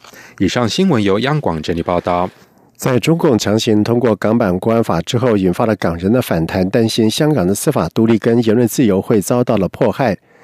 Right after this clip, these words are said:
Speaker 2: 香港公民党前立法会议员大律师吴霭仪表示，该法律可能会成为执政党剔除异己的政治工具。香港的言论自由、新闻自由、思想自由都岌岌可危。香港公正和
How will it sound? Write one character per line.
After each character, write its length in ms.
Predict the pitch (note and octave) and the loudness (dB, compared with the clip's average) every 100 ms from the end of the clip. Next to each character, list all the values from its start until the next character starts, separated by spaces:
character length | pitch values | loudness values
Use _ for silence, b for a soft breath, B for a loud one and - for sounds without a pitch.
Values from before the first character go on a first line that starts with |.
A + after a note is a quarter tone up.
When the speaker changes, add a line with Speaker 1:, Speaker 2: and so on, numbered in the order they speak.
| b - | b -6
Speaker 2:
香 200 | F#3+ G3+ | -2 0
港 120 | A2 | 2
公 120 | A#2 | 2
民 120 | C#3+ C3 | 2 2
党 200 | F#2+ F#2 | 0 -2
前 240 | - A2 | 0 0
立 140 | C#3 | 2
法 180 | A#2 F2+ | 0 0
会 140 | F2+ B2+ | 0 0
议 160 | A#2+ | 2
员 320 | F2+ F#2+ F#2+ | 2 2 2
大 140 | A2+ A2 | 0 2
律 100 | G2 | 0
师 240 | - B2 | 0 -2
吴 100 | A#2 A#2+ | 0 0
霭 120 | F2+ F2 | -2 -4
仪 80 | |
表 220 | G2 E2 D#2+ | -2 -2 -2
示， 320 | - G#2+ D#2+ B B - | 0 0 -2 B B -2
该 120 | F3+ | -2
法 200 | F#3 G2 | 0 0
律 100 | A#2 | 0
可 160 | - G2 | 0 0
能 100 | G2+ | 2
会 140 | C3 | 0
成 240 | - G2+ | 0 0
为 160 | G#2+ G2+ | 2 2
执 160 | - A2 | 0 0
政 160 | E3 | 0
党 240 | A#2+ E2+ F#2 | 0 -2 -2
剔 180 | C#3 | -2
除 220 | A#2 A2 A#2 | 0 0 0
异 160 | F3+ | 2
己 160 | C#3 - | 0 0
的 140 | G2+ | -2
政 180 | G2+ G#2+ | 0 0
治 120 | G#2 | 0
工 180 | G2+ A2+ | 2 2
具。 300 | B2 C3 F#2+ B B B - | 2 2 0 B B B -6
香 240 | C#3 C#3 | 0 0
港 160 | A#2 F#2 | 2 0
的 80 | |
言 140 | G#2+ A2+ | 2 2
论 100 | A2 | 2
自 180 | - A#2+ | 2 0
由、 240 | F#2+ G#2 | 2 0
新 160 | - C3 | 0 2
闻 140 | G#2 | 2
自 160 | - A#2 | 2 2
由、 240 | F#2+ G2+ | 2 0
思 180 | - C#3 | 0 -2
想 220 | A#2+ F2 | 0 -2
自 140 | - | 0
由 280 | G#2 F#2+ G#2 B B | 2 2 0 B B
都 120 | - B2+ | -2 0
岌 180 | A2 F#2+ | 0 0
岌 100 | A2+ | 0
可 200 | - D2+ | 0 0
危。 360 | E2+ F#2+ A#2 B B B B | 2 2 0 B B B B
香 280 | - E3+ F#3 | 0 0 2
港 300 | F3+ E2+ - | 0 -4 -8
公 260 | - D#3 F3+ | -2 2 2
正 220 | F3+ G#2 | 2 0
和 240 | - A2 | 0 -2